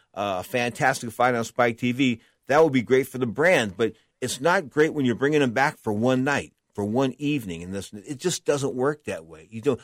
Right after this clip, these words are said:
you have to go consistently. You have to go each week. So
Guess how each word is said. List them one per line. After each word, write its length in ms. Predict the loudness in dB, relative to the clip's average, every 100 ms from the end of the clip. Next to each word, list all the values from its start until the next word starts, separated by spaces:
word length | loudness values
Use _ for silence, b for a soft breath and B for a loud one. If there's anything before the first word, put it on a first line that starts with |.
| b
you 120 | -2 -2
have 420 | 2 2 2 -2
to 80 | -6
go 280 | 2 4 2
consistently. 800 | -2 -6 -4 -6 -6 -8 -8 -12 b
You 120 | -6
have 320 | 0 2 0 -2
to 80 |
go 200 | 0 2
each 240 | 0 -4 -2
week. 180 | -2 0
So 240 | -2